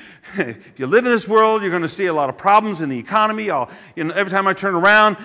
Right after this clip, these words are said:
there's another bank that's failing. Of course, I'm a conspiracy theorist because I say it's all planned, it's all a ploy. I don't think there's a human behind it. I think there's a much deeper evil behind it. But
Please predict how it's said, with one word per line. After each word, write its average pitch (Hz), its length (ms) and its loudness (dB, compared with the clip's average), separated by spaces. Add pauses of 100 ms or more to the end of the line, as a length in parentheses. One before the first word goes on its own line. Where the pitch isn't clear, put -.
(140)
there's 143 180 -8
another 127 180 -8
bank 190 320 0
that's 226 160 -8
failing. 220 440 2
Of - 1300 -20
course, - 380 -8 (800)
I'm 120 80 -12
a 110 40 -12
conspiracy 202 580 -2
theorist 175 340 -2
because 135 200 -8
I 139 140 -2
say 143 200 -4
it's 135 100 -8
all 113 120 -10
planned, 190 520 -2 (920)
it's - 100 -20
all 117 140 -12
a - 20 -18
ploy. 175 560 -2 (960)
I 117 80 -12
don't 123 140 -8
think 139 140 -10
there's 120 120 -10
a 131 60 -12
human 233 360 0
behind 190 360 2
it. 165 100 -4
I 143 80 0
think 143 200 -8
there's 131 160 -8
a 139 40 -6
much 127 260 -8
deeper 123 300 -10
evil 175 260 -6
behind 165 360 0
it. 151 120 -6
But 135 200 -2